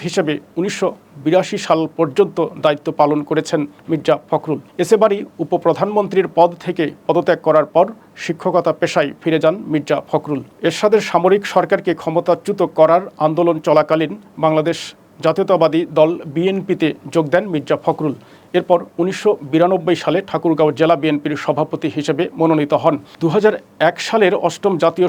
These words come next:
সংসদ নির্বাচনে একই আসনে বিএনপির মনোনয়ন নিয়ে আওয়ামী লীগের রমেশচন্দ্র সেনের সাথে প্রতিদ্বন্দ্বিতা করে বিপুল ভোটে জয়লাভ করেন। দুহাজার এক সালের নভেম্বরে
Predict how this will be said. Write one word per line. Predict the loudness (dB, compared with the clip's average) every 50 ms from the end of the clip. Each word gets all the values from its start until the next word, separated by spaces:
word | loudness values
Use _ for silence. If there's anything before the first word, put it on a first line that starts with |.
| 0 0
সংসদ | -2 -2 -2 -4 -4 -2 0 0
নির্বাচনে | 0 2 2 2 0 0 -2 -6 -6 -4 -4 -4
একই | -4 2 4 4 4
আসনে | 4 2 -4 -6 -6 -2 0
বিএনপির | 0 0 0 0 -2 -2 0 2
মনোনয়ন | 2 2 2 4 4 2 2 2 -2 -4 -4 -2 0
নিয়ে | 2 2 0 -2 -4 -14 _ _ _ 2
আওয়ামী | 4 4 4 2 2
লীগের | 2 2 2 2 -2 -2 -4 -4 -2
রমেশচন্দ্র | -2 -2 -2 -4 -4 -2 0 0 0 2 0 -2 -2 -2
সেনের | -2 -2 0 0 -2 -4 -6
সাথে | -8 -6 -6 -6
প্রতিদ্বন্দ্বিতা | -4 -4 -4 -2 -2 -2 -2 -2 -2 -2 -2 0 0 0 2 2 0 0 0
করে | 0 -2 -2 -2 -8 -16 _ _ -6
বিপুল | -6 -4 0 0 0 0 0
ভোটে | -2 -2 -2 -2 -4 -4 -8 -2
জয়লাভ | 0 2 2 2 2 0 -2 -2 0
করেন। | 0 0 0 -4 -8 -12 _ -4
দুহাজার | 0 0 2 2 2 2 0 -2 -2 -2
এক | -2 -2 -2
সালের | -4 2 2 2 2 2 -2 -6 -2 -2
নভেম্বরে | -2 0 0 0 2 4 4 2